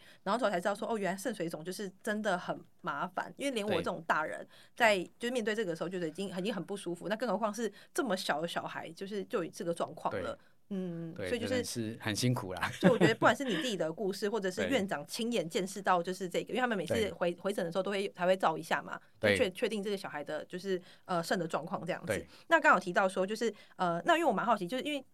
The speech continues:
Speaker 1: 这时候你有说益生菌，然后偶尔你会说乳酸菌，那我好奇的是益生菌它是一个大范围的说法吗？
Speaker 2: 对。
Speaker 1: 还是说只要帮助身体好，人，人体的好菌才能称为好，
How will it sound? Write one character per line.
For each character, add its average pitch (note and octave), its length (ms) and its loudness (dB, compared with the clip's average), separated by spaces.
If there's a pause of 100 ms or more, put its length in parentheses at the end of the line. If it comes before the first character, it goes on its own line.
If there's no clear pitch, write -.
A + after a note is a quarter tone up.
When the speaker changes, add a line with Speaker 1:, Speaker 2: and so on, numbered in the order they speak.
Speaker 1:
这 C#4 80 -4
时 C#4 80 0
候 B3 40 4
你 A3+ 80 -2
有 F3 120 0
说 F#3 180 0
益 A3 140 -4
生 F#3+ 240 0
菌， G3 160 -2
然 F#3+ 120 4
后 - 60 -4
偶 G3 160 4
尔 E3+ 220 2
你 F3 80 -4
会 A3 100 -2
说 G3+ 220 -2
乳 E3 160 -4
酸 F3 260 -2
菌， F#3+ 180 -4 (280)
那 D#4+ 120 6
我 G3+ 140 6
好 B3 160 6
奇 - 140 -2
的 F#3 60 0
是 G#3+ 200 -4
益 D4+ 100 0
生 C#4 160 0
菌 C4 140 -2
它 B3 60 -4
是 C4+ 80 -4
一 A#3 40 -4
个 C#4+ 80 2
大 - 240 6
范 G3+ 220 4
围 D3+ 100 -2
的 D#3 360 -2 (240)
说 - 280 -2
法 - 280 -4
吗？ A#2 180 -8 (160)
Speaker 2:
对。 C3+ 140 10
Speaker 1:
还 A3 80 4
是 C#4 80 2
说 C4+ 160 6
只 F#3 100 -2
要 G3 100 6
帮 A#3+ 240 6
助 C4 160 -2
身 G#3+ 240 -2
体 - 140 -10 (140)
好， - 240 -2
人， F#3 260 0
人 G#3+ 160 2
体 F#3+ 160 -10
的 E3+ 100 -4
好 E3+ 300 0
菌 F3+ 240 -4
才 F3+ 100 -4
能 F3 120 -2
称 G#3 140 -4
为 F3 200 0
好， - 240 -6